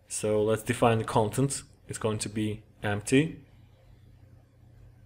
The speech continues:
Then I'm going to set position to absolute. Also, I'm going to define width and height. Let's make both of them hundred percent.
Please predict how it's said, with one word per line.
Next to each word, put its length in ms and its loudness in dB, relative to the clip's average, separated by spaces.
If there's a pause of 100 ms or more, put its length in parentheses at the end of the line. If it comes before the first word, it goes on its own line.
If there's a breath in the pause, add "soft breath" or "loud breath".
(160)
Then 280 6
I'm 140 0
going 160 4
to 100 -2
set 260 4
position 520 4
to 180 -4
absolute. 560 0 (2500)
Also, 500 10
I'm 160 0
going 120 0
to 100 -6
define 400 2
width 160 -2
and 120 2
height. 440 4 (1080)
Let's 220 -4
make 320 4
both 260 4
of 140 0
them 300 2 (220)
hundred 360 -2
percent. 520 2